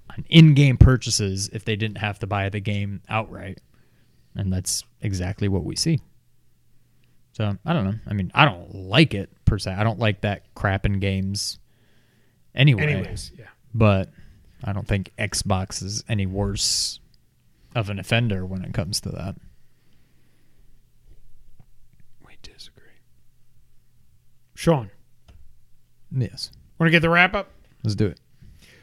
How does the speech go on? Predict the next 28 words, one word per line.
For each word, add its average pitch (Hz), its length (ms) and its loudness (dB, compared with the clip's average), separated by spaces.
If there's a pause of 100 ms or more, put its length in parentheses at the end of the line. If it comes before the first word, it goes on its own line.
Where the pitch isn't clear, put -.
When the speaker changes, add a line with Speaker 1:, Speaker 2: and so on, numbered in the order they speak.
Speaker 2:
Suicide 226 520 2
Squad 151 440 -2
Kill 165 360 0
the 143 320 0
Justice 143 500 -8
League 120 460 -10 (140)
will 139 140 -6
not 135 280 -4
happen 135 340 -4
Speaker 1:
Spelled 110 280 -4
it - 40 -6
Speaker 2:
until 143 120 -2
Speaker 1:
wrong. - 20 -4
Speaker 2:
spring. 156 500 -2 (600)
What? 147 180 -6 (1600)
What? 180 160 -2
Speaker 1:
You 262 360 -16
spelled - 300 -6
it - 100 -18
wrong. - 160 -12 (280)
Speaker 2:
What? 156 340 0 (1200)
S 127 220 -12
U 143 240 -12
I 107 100 -10
C 135 240 -16
I 120 140 -20
D. - 240 -20 (2000)
What? 143 280 0